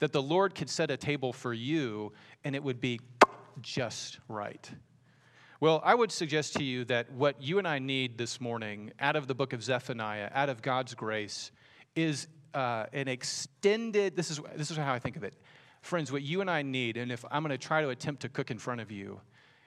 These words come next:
is an extended reflection on God's love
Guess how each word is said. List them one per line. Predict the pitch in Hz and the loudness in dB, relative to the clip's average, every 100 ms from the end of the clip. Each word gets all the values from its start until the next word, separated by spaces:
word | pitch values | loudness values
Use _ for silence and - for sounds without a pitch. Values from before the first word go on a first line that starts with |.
| _ - | _ -2
is | 156 151 | 0 0
an | 135 | -2
extended | 117 - - - - 185 202 160 156 139 127 123 | -2 -6 -6 -6 0 2 2 0 0 0 -4 -8
reflection | 123 120 - 117 - - 95 104 120 - - _ _ _ | -6 -6 0 0 0 -8 -10 -10 -16 -20 -20 _ _ _
on | 135 113 98 | -6 -6 -4
God's | 135 143 143 131 - - | -2 0 0 -4 -10 -10
love | 104 107 120 120 101 101 117 | -10 -2 0 0 -2 -8 -14